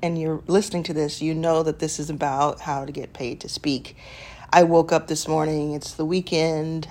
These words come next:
I'm in Los Angeles, back, back at my hometown, and I'm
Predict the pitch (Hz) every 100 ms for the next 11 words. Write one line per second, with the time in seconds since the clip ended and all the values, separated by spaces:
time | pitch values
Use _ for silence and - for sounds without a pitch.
0 | - 151 143 143 143 - 175 165 160 156
1 | 151 - 156 151 - - 143 143 160 156
2 | 151 139 143 170 165 160 156 156 - -
3 | - - - - - - 175 165 151 151
4 | 151